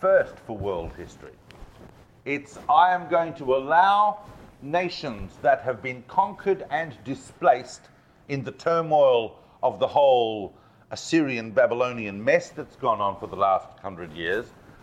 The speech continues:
I'm going to allow nations to go back to their native lands and to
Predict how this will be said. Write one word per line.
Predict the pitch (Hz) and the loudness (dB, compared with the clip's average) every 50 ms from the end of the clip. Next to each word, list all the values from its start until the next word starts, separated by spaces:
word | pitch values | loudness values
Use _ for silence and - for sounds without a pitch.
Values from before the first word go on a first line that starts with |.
| - - | -2 0
I'm | 131 156 165 | 0 0 2
going | 156 175 170 165 156 131 | 2 2 2 2 0 -2
to | 139 147 - - | -4 -4 -4 -4
allow | 123 120 123 135 143 160 165 170 170 175 175 175 - - - - - | -2 0 0 2 2 2 2 2 2 2 0 0 -2 -8 -16 -10 -4
nations | - 147 151 156 147 - - 147 147 127 - - - | 0 0 0 0 0 -4 -6 -6 -8 -12 -14 -14 -14
to | 123 | -8
go | 104 123 135 127 123 113 - - | -2 0 2 2 2 0 -2 -2
back | - 160 165 190 220 - - - - - | 2 2 4 4 2 -2 -8 -14 -16 -6
to | - - 208 214 202 170 | 0 0 2 2 0 0
their | 135 175 185 180 170 | 2 2 2 2 2
native | 160 160 175 180 185 180 - - 160 160 131 123 | 0 2 2 2 0 -2 -4 0 0 0 0 0
lands | 135 151 156 156 156 143 123 110 104 107 104 95 92 82 - - - - - _ _ _ _ _ - - - - - - - - - _ _ _ _ _ _ _ _ _ _ _ _ _ _ _ _ _ _ _ _ _ _ _ _ _ _ _ - _ _ - | 0 0 2 4 4 4 4 2 0 -4 -10 -10 -12 -14 -14 -16 -16 -18 -20 _ _ _ _ _ -20 -20 -20 -20 -20 -20 -20 -20 -20 _ _ _ _ _ _ _ _ _ _ _ _ _ _ _ _ _ _ _ _ _ _ _ _ _ _ _ -20 _ _ -4
and | 151 151 151 147 - - | -2 -2 -4 -6 -8 -8
to | - - 160 151 | -6 -4 -4 -4